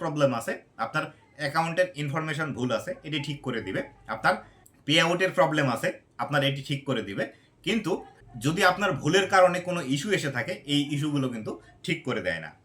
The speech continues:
আর এটি নেওয়া আসলে বাধ্যতামূলক কিনা আপনারা অনেকেই প্রশ্ন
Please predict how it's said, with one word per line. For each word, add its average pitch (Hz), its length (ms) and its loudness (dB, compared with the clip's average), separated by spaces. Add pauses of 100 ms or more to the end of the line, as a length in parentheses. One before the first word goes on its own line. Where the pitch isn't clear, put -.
(120)
আর 101 100 4 (240)
এটি 208 160 0 (440)
নেওয়া 143 240 4 (180)
আসলে 196 280 0 (440)
বাধ্যতামূলক 156 760 2
কিনা 113 180 -6 (220)
আপনারা 131 300 -2
অনেকেই 131 320 -4
প্রশ্ন 131 220 -6